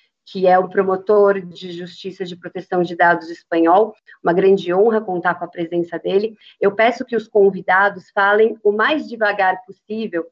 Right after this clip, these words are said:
para que ele possa nos entender, é, assim como também pedimos a ele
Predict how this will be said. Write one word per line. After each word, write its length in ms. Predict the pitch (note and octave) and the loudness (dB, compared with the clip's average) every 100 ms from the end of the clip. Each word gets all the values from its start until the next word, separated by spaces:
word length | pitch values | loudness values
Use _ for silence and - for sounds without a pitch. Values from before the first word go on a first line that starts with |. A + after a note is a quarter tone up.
| _ _ | _ _
para 120 | - F#3 | -4 -2
que 100 | G3 | 0
ele 160 | G3 G3+ | 2 2
possa 320 | G3 G3 G3+ | 2 2 4
nos 160 | G3+ | 4
entender, 640 | G3 G3+ G#3+ A3 G3 F3 E3+ - - _ - | 4 4 4 4 2 -2 -6 -18 -20 _ -6
é, 240 | E3+ E3+ | -2 -2
assim 380 | - F#3+ A3 A3+ | -2 -2 -2 0
como 420 | A3+ A3 A3+ A#3 | 2 2 2 0
também 480 | B3 A3+ G#3 G3+ A#3 | -2 0 0 2 0
pedimos 480 | A#3+ G#3+ G3+ F#3+ F#3 | -2 -2 0 0 -2
a 120 | F3 | -2
ele 340 | F3+ G#3 G3 | 2 2 0